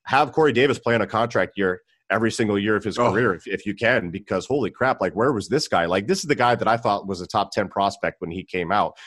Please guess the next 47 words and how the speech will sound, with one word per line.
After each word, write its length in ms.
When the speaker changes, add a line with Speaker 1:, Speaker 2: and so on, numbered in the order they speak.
Speaker 1:
That's 220
what 160
we're, 320
we're 160
starting 340
to 80
see 220
now. 320
You 80
know, 100
is 200
he 60
a 60
wide 200
receiver 340
one 300
on 160
his 180
own, 160
or 80
does 220
he 80
need 300
A 180
J 160
Brown 460
occupying 720
quarterback 480
one? 380
You 80
know, 140
we'll 140
see 280
if 100
he 80
wants 240
to 100
test 420
the 60
market 380
with 140
that 300
and 120
find 240
out 200
with, 120
uh, 200